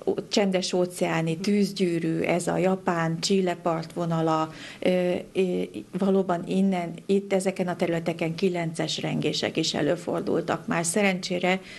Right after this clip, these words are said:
Magyarország, Szabadka is távol van már ezektől a nagy lemez tektonikai határoktól, és nincsenek ilyen nagy rengések.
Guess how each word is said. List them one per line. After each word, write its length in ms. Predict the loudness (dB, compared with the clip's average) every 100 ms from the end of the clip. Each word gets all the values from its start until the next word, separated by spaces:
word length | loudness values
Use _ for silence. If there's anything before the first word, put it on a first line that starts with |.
| -16 -16 -4
Magyarország, 840 | 0 2 4 2 2 0 -2 -2 -2
Szabadka 560 | 0 2 0 0 -2
is 200 | 0 0
távol 380 | 0 0 0 0
van 180 | 0 0
már 200 | 0 -2
ezektől 540 | -2 -2 -4 -2 0
a 200 | 0 -2 -6 -16 -8 -2
nagy 280 | 2 2
lemez 400 | 2 0 -2 -4
tektonikai 720 | -2 -2 -2 -2 -4 -4 -4
határoktól, 720 | -2 -4 -4 -2 -2 -2 -2 0
és 280 | 0 0 -2 -2
nincsenek 540 | 0 0 -2 -2 -4
ilyen 140 | -6 -4 -6
nagy 140 | -8 -12 -10
rengések. 800 | -6 -6 -4 -4 -2 -2 -4 -8